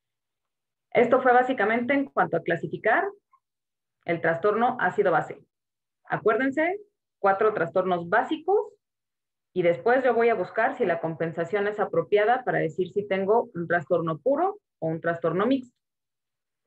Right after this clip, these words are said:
Vámonos con la siguiente parte de la evaluación, el componente respiratorio o el intercambio gaseoso. Para que ustedes puedan aproximarse al intercambio gaseoso, al menos en cuanto al enfoque de gradiente alveolo arterial de oxígeno, necesitan que el estado estable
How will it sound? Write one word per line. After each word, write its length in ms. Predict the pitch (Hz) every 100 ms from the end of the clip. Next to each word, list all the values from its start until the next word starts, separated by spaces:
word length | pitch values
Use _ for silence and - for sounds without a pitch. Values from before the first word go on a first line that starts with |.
| - - _ - _ _ _ _
Vámonos 440 | 233 240 247 240
con 220 | 233 208
la 80 | 190
siguiente 360 | 190 202 208 220
parte 320 | 208 202 208
de 60 | 208
la 80 |
evaluación, 520 | 208 214 240 247 359 370 - _ _ _ _ - _ -
el 140 | 180
componente 520 | 175 170 180 185 202 208
respiratorio 800 | 180 - 160 147 - 208 247 -
o 140 | 175
el 60 | 165
intercambio 580 | 156 160 147 165 175
gaseoso. 400 | 180 202 294 294 - _ _ _ _ _ _ _ _ _ _ -
Para 220 | 240 247
que 80 | 269
ustedes 340 | 269 320 381
puedan 260 | - 311 320
aproximarse 800 | - 180 170 - 202 220 233 277
al 60 |
intercambio 500 | 208 165 165 196 233
gaseoso, 720 | 208 165 208 208 247 254 254 _ _ _ -
al 220 | 180 180
menos 360 | 208 240 277 254
en 120 | 170
cuanto 240 | 165 160
al 60 | 165
enfoque 400 | 170 147 202 233
de 120 | 208
gradiente 540 | 165 165 180 190 196 208
alveolo 320 | 190 185 190
arterial 380 | 196 170 175 185
de 60 |
oxígeno, 540 | 208 269 262 277 302 339
necesitan 720 | 180 180 165 208 214 226 226
que 100 | 180
el 100 | 160
estado 320 | 160 196 202
estable 600 | 214 214 226 262 349 403